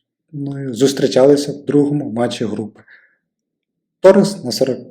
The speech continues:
п'ятій плюс першій хвилині відзначився тут єдиним голом. Рахунок один нуль. Іспанці не програють вже десять матчів підряд.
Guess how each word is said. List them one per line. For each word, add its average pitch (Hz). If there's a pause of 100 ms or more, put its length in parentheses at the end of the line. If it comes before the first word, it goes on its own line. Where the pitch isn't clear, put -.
(260)
п'ятій 113
плюс 123
першій 135
хвилині 180
відзначився 135 (260)
тут 131
єдиним 120
голом. 104
Рахунок 160
один 117
нуль. 107 (1400)
Іспанці 165 (140)
не 120
програють 123
вже 107 (240)
десять 151
матчів 117 (200)
підряд. 110